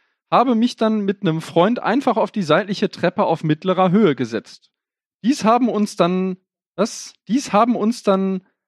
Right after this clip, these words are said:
hä, was? Dies haben uns dann acht <laughs> tatsächlich viel, viele andere Erstreiher <laughs> nachgemacht. Okay. Assis im Kino, das kenne ich hier aus dem schönen Mannheim leider ebenfalls. Ich versuche mich dann immer selbst davon zu überzeugen, dass es im Kino ja dunkel ist und wenn ich den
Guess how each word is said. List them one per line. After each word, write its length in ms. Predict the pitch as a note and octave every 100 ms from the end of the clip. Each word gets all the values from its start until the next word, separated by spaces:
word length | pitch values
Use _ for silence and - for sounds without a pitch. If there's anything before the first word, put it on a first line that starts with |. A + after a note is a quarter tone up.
| _ _ _ _ _ _ _ _
hä, 200 | F3+ G3+
was? 260 | - G#3+ - _ _ _ _ A#3+
Dies 240 | D#4 -
haben 240 | B3+ C#4+
uns 240 | A#3 C4 -
dann 200 | A#3 G#3+
acht 340 | G3+ D4+ - -
<laughs> 60 |
tatsächlich 800 | - A3 - C#4+ - B3+ A3+ -
viel, 600 | - - A#3 C4+ C4+ A#3 -
viele 500 | _ A3+ C#4 A3+ -
andere 340 | G3 B3 A3 G#3+
Erstreiher 720 | F3+ G#3+ - - D#3+ G#3+ G#3
<laughs> 0 |
nachgemacht. 800 | E3+ G3+ - C3+ A#2+ A2 - _
Okay. 300 | _ A2+ B2 _ _ _ _ _ _ -
Assis 400 | G#3 A#3+ C#4+ -
im 140 | A3+
Kino, 380 | F#3+ A3 G#3 D#3
das 220 | E3 -
kenne 200 | - A#3
ich 120 | A3
hier 140 | A3+ G3+
aus 160 | F#3+
dem 120 | - F#3
schönen 540 | - A3+ C4 D4 C4+
Mannheim 500 | G3 A3+ A3+ F#3+ G3+
leider 320 | C#3+ D#3+ F3
ebenfalls. 800 | D3+ D#3 C#3+ - A#2 A2+ - -
Ich 160 | F3 -
versuche 380 | F#3+ E3+ A#3+ A#3+
mich 160 | A3+
dann 120 | G#3
immer 200 | G3 F#3+
selbst 320 | D#3 F3+ A3+ G#3+
davon 260 | - G3
zu 80 | F#3+
überzeugen, 560 | F3 F3+ - F3+ F#3 F3
dass 180 | E3+
es 140 | F3 -
im 140 | E3
Kino 260 | - G#3 G3+
ja 160 | D#3+
dunkel 380 | C3 F3 C#4 B3+
ist 260 | G3+ G#3 -
und 160 | D#3+
wenn 140 | D3+ G3
ich 120 | F#3+
den 260 | E3 D#3+